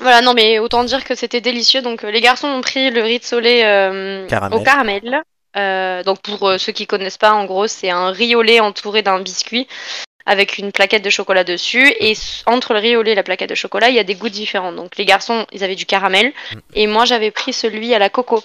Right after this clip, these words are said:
Speaker 1: Donc, il y avait
Speaker 2: C'est
Speaker 1: un
Speaker 2: vrai.
Speaker 1: fondant coco et des lamelles de coco. C'était, euh, un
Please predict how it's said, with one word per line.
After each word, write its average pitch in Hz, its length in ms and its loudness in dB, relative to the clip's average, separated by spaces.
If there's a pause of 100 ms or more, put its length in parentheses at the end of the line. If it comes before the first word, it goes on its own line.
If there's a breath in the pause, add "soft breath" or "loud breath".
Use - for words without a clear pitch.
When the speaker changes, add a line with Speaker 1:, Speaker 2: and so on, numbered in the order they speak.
(120)
Speaker 1:
Donc, 196 240 -10
il - 20 -4
y 190 40 2
avait 196 160 0
Speaker 2:
C'est - 40 4
Speaker 1:
un 202 60 6
Speaker 2:
vrai. 196 80 4
Speaker 1:
fondant 247 380 0
coco 240 500 4
et 226 200 4
des 202 260 -2
lamelles 226 400 4
de 208 80 -4
coco. 214 340 -4 (500 loud breath)
C'était, 226 560 2 (220)
euh, 196 260 4
un 202 200 2